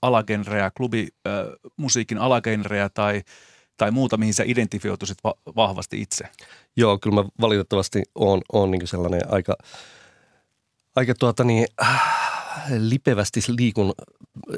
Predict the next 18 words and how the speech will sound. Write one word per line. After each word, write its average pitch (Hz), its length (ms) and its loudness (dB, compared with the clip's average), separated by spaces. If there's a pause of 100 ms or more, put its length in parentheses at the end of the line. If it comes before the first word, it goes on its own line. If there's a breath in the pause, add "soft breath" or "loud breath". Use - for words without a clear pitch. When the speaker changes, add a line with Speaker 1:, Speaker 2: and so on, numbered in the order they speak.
(160)
Speaker 2:
genrestä 107 460 2
toiseen, 101 480 2 (100)
en 101 220 0 (340)
tosi 107 340 -2 (320)
mitenkään 120 460 0
hirveän 123 260 2
vakavasti, 104 400 2
että 95 160 -4
kyllä 107 80 4
ne, 104 80 4 (320)
<laughs> - 260 0
tota 104 280 0
niin, 98 160 0 (400 loud breath)
ne 120 80 2
juuret 123 400 4
on 107 80 2
siellä 104 200 2
kahdeksankymmentäluvun, 101 1300 2